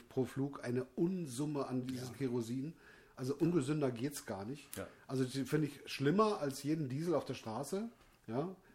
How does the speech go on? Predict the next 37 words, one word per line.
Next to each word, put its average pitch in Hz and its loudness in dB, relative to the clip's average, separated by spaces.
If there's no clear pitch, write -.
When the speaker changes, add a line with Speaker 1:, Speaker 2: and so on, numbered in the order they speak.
Speaker 1:
weil 127 0
das 123 -2
geht 139 -2
um 123 -4
Tonnen, 170 4
die 113 0
da 117 2
innerhalb 120 0
von - -4
einem 165 4
Flug, 165 -2
Speaker 2:
Ja, - -4
Speaker 1:
ja, 143 0
Speaker 2:
richtig. 139 -6
Speaker 1:
verbraten 135 0
wird. 165 0
Und 143 2
du 127 4
kannst 147 -2
dir 147 2
mal 127 2
überlegen, 120 0
wie 127 0
viele 117 -4
Flüge 143 -2
es 127 0
auf 117 -8
der 101 -6
Welt 98 -8
gibt. - -10
Speaker 3:
Deswegen 160 0
sage 139 4
ich, - -8
von 117 -2
Speaker 2:
Eben. 110 -4
Speaker 3:
den 110 -8
Speaker 1:
Ja, 120 -4